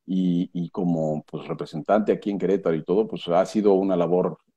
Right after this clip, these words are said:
dura porque, porque no es lo mismo también llegar con estos señorones a, a, a tratar de que, pues, un joven pueda, pueda llegar, ya no,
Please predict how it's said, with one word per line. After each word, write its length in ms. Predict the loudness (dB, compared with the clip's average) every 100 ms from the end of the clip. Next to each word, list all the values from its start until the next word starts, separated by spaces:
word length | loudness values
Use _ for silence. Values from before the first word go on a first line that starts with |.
| _ _ _ -2
dura 440 | 6 8 8 8
porque, 380 | 2 0 -4 -4
porque 260 | -10 -6 -2
no 200 | 2 4
es 80 | 4
lo 100 | 4
mismo 300 | 4 0 0
también 420 | 0 0 0 -4 _ _ _
llegar 320 | 0 4 4 4
con 160 | 0
estos 260 | 0 -2 -2
señorones 680 | 0 4 6 6 4 0 -4
a, 560 | -4 -2 0 -2 -4 -10
a, 320 | -8 -8 -10 -16 _ _ _ _ _
a 160 | -2 2
tratar 400 | 0 4 4 6
de 160 | 4
que, 240 | 2 -2 -2
pues, 200 | -6 -4
un 120 | 0
joven 380 | 6 8 8 6
pueda, 440 | 4 4 4 2
pueda 220 | 2 2
llegar, 320 | 2 2 0 2
ya 120 | 2
no, 100 | 2